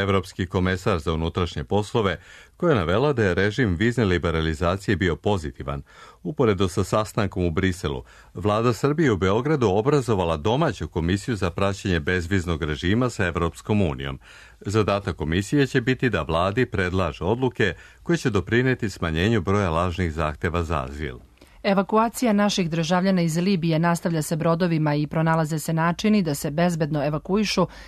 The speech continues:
Speaker 2: i oni koji se nalaze u unutrašnjosti zemlje, kaže ministar policije Ivica Dačić.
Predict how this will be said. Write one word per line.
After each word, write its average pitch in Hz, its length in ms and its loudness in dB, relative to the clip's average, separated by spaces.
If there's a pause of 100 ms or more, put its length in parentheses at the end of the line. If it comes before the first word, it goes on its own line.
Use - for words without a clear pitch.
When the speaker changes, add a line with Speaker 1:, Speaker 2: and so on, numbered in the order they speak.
(140)
Speaker 2:
i 233 160 2
oni 226 220 6
koji 190 180 4
se 185 140 2
nalaze 180 420 4
u 180 140 2
unutrašnjosti 160 600 0
zemlje, 147 300 -4 (280)
kaže 214 240 2
ministar 190 380 2
policije 175 540 -2
Ivica 147 360 -6
Dačić. - 480 -10